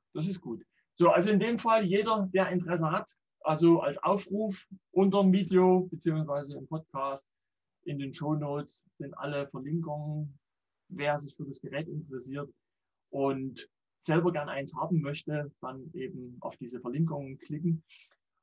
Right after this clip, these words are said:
Und dann würde ich an dieser Stelle einfach unser Gespräch damit beenden. Wir haben es ja im Grunde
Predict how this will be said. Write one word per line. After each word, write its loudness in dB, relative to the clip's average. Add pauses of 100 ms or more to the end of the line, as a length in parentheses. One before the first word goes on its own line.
(500)
Und 6
dann 0
würde 2
ich 0
an 2
dieser 2
Stelle 0
einfach 0 (200)
unser 4
Gespräch 2
damit 4
beenden. -2
Wir 4
haben 0
es -2
ja 0
im 2
Grunde 2